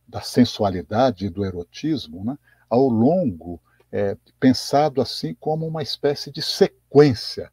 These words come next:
não como um ponto, é, fixo, mas como alguma coisa assim que, que vê as diferentes idades da mulher.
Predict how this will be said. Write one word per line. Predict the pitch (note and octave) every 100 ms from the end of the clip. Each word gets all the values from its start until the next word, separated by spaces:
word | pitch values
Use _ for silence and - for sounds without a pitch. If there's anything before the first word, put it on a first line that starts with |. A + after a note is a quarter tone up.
| _ _ -
não | F3 A3
como | - F#3+ F3+
um | C#3+ _
ponto, | - D#3+ C3 _ G2 - _ _ _
é, | - G#2
fixo, | - - C3+ - - - G2 - _
mas | - -
como | - D3
alguma | C#3 C3+ C#3
coisa | B2 - C3+ C3
assim | A#2 - B2+ C3+
que, | - - _
que | -
vê | G2 C#3 -
as | G#2+
diferentes | - B2 C3+ C3 F3+ - B2
idades | C#3+ G2 B2+ D#3 - C3
da | C#3
mulher. | C#3 C3 F2+ D#2